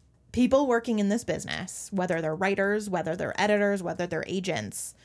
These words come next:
very, very few of them are consciously engaging and consistently engaging with what it means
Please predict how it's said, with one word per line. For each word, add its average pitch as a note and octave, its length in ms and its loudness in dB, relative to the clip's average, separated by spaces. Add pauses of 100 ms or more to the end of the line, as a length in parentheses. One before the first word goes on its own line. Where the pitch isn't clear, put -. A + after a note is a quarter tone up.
(540)
very, A#3+ 340 4
very A#3 300 2
few G#3+ 360 -2
of F3+ 140 2
them F3 460 -4 (360)
are G3 120 2
consciously B3+ 1080 -2
engaging F#3 800 0
and F#3+ 140 -2
consistently A#3+ 760 0
engaging E3 680 -4 (400)
with A3 160 4
what G3 260 4
it A#3+ 140 0
means F3 920 -2